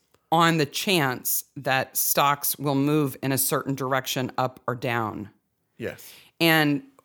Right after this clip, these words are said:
Speaker 1: when we're talking about the GameStop issue, those short sells,
Speaker 2: Yeah.
Speaker 1: that's, that's saying, "I'm, I'm betting the stock is gonna go down to this,
Speaker 2: Yeah.
Speaker 1: to this amount. And when it gets to that amount, I'm gonna buy it or sell it or do something," right?
Speaker 2: Yes.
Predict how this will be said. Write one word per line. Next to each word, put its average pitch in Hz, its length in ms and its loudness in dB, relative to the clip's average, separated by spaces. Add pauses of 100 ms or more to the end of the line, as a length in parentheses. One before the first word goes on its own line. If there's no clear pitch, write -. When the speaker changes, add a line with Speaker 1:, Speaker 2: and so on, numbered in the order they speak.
Speaker 1:
when 175 220 2
we're 165 80 2
talking 208 400 0
about 160 260 2
the 180 60 -4
GameStop 165 720 2
issue, 135 420 -2
those 131 340 0
short - 380 0
sells, 202 600 2
Speaker 2:
Yeah. 190 160 4
Speaker 1:
that's, - 320 0 (420)
that's 202 280 2
saying, 151 460 0 (500)
"I'm, 180 540 2
I'm 190 300 2
betting 156 460 4
the 143 60 -6
stock 151 380 0
is - 140 -4
gonna 147 200 0
go 135 200 0
down 127 580 -2
to 131 120 -8
this, 135 340 0
Speaker 2:
Yeah. 107 220 -2
Speaker 1:
to - 140 -4
this 156 220 2
amount. 139 540 2
And 165 160 2
when 196 80 6
it 208 120 0
gets 262 260 0
to 233 60 -2
that 196 160 4
amount, 151 420 0
I'm 160 240 2
gonna 151 260 2
buy 156 380 2
it 160 240 2
or 131 100 0
sell 156 440 4
it 151 220 2
or 131 80 -2
do 175 260 0
something," 104 540 -6
right? 147 220 2
Speaker 2:
Yes. - 340 -6